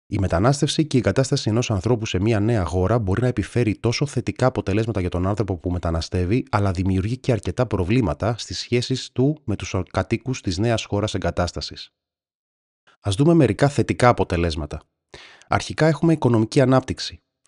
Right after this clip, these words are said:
Η κοινωνική ένταξη και συμμετοχή των μεταναστών στην αγορά εργασίας με τη σειρά της μεγιστοποιεί την θετική τους συμβολή στην οικονομική ανάπτυξη της χώρας υποδοχής.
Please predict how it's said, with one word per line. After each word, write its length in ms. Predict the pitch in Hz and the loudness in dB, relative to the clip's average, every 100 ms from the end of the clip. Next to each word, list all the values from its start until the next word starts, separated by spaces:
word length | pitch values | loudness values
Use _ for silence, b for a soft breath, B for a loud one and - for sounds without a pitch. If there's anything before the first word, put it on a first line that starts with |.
| b b | b b
Η 80 | 92 | -4
κοινωνική 540 | 107 98 92 - 139 | 0 2 2 2 2
ένταξη 380 | 143 143 - 143 | 4 2 -2 -2
και 100 | - | -2
συμμετοχή 380 | - 87 85 131 | -2 -2 -2 0
των 120 | 135 | 0
μεταναστών 520 | 113 95 87 - 120 | 2 0 -2 -2 -2
στην 220 | - 107 | 0 0
αγορά 280 | 90 90 113 | 2 2 2
εργασίας 680 | 107 90 87 - 87 113 - | 2 0 -2 -2 0 0 -2
με 100 | 98 | -4
τη 120 | - | -2
σειρά 360 | 98 - 95 117 | -2 -2 0 0
της 180 | 123 127 | 0 0
μεγιστοποιεί 640 | 113 95 98 104 90 127 | 0 0 -2 -4 -2 -2
την 160 | 147 143 | 0 -2
θετική 440 | 110 98 85 143 | -2 -6 -2 -2
τους 220 | 143 123 | -2 -2
συμβολή 560 | - 98 90 92 127 147 | 0 0 2 2 0 -2
στην 220 | - 110 | -6 -2
οικονομική 480 | 101 104 92 92 - | -2 0 0 0 0
ανάπτυξη 440 | 123 113 - - 107 | 2 2 -2 -8 -8
της 180 | - | -8
χώρας 300 | - 110 - | -2 0 0
υποδοχής. 720 | - 90 87 82 85 76 - | -2 -2 -2 -2 -4 -4 -8